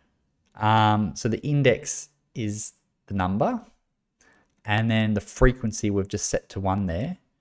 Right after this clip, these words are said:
And then we can say, "Well, if we try to look for that number, um, so from the second iteration or another iteration, and if that exists,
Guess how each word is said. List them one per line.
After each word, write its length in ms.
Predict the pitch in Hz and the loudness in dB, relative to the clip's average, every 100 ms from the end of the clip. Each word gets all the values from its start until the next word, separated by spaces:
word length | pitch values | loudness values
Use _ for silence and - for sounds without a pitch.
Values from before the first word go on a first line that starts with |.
| _ _ _ _ _ - | _ _ _ _ _ -2
And 160 | 127 | 4
then 340 | 131 131 127 127 | 8 8 6 4
we 80 | |
can 140 | 123 120 | 0 2
say, 260 | - 113 | 6 8
"Well, 480 | 113 117 110 107 101 | 10 10 10 8 4
if 460 | - 131 - - - _ _ _ | 2 -2 -2 -16 -20 _ _ _
we 360 | 131 113 101 98 | -6 -2 0 -2
try 280 | - - 110 | -2 2 2
to 120 | - | 2
look 260 | 95 135 - | 0 0 -2
for 140 | - | 0
that 160 | 107 - | 2 2
number, 520 | 107 95 98 98 107 _ _ _ _ _ _ _ - | -2 -2 -2 -4 -8 _ _ _ _ _ _ _ -6
um, 600 | 92 92 92 92 90 92 - _ _ | -2 0 2 0 -2 -4 -10 _ _
so 400 | - 104 95 95 | -6 0 2 2
from 300 | 95 107 98 | 0 0 0
the 80 | 95 | 0
second 300 | - 120 98 | -2 -2 -2
iteration 500 | 101 95 92 95 98 | 0 2 2 0 -4
or 80 | 92 | 0
another 240 | 107 107 | 0 2
iteration, 560 | 95 92 92 92 95 92 | 0 0 0 -2 -4 -4
and 120 | 95 | -2
if 60 | 98 | 0
that 140 | 92 | 0
exists, 580 | 85 - 123 117 - | -2 2 2 2 -4